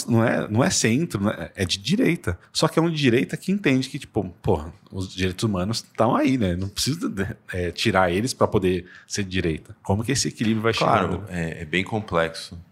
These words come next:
Speaker 2: Você já viu um filme? Eu gosto, quando eu falo de política, cara, eu gosto de falar de um filme que chamou O Chamado.
Speaker 1: O Chamado?
Speaker 2: É O Chamado?
Speaker 1: Não sei, então, então o
Speaker 2: Aquele
Speaker 1: Chamado
Speaker 2: filme que as,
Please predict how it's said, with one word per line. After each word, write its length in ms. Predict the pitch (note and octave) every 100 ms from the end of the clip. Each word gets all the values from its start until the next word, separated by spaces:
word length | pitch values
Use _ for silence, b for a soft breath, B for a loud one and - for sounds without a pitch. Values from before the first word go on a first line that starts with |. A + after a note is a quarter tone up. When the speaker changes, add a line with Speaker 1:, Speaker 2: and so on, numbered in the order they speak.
| _
Speaker 2:
Você 140 | - G2+
já 80 | A2+
viu 140 | C#3
um 80 | A#2+
filme? 340 | - F#2 F2
Eu 120 | - E2+
gosto, 260 | F#2+ -
quando 140 | G2 G#2
eu 80 | G2+
falo 260 | - F2
de 80 | E2
política, 640 | - E2 E2+ F#2 - - -
cara, 280 | D#2 D#2
eu 60 | D#2
gosto 180 | E2+ E2+
de 60 | -
falar 160 | F2+
de 80 | E2+
um 40 | E2+
filme 180 | F2+
que 60 | F2
chamou 220 | F#2 F2
O 40 | F#2
Chamado. 640 | - E2+ E2 D#2+ C#2+ - - - _
Speaker 1:
O 60 | -
Chamado? 540 | - E2+ D2 F3+ F#2+ - -
Speaker 2:
É 120 | - G#2
O 60 |
Chamado? 500 | G2+ E2+ F2+ F#2 D#2 -
Speaker 1:
Não 100 | G2
sei, 280 | - F2+ G2+ F2+
então, 280 | - E2 - -
então 140 | F2+
o 20 |
Speaker 2:
Aquele 300 | E2+ F2 A2+
Speaker 1:
Chamado 20 |
Speaker 2:
filme 240 | G#2+ A2 G#2+
que 180 | A2 G#2
as, 220 | F#2+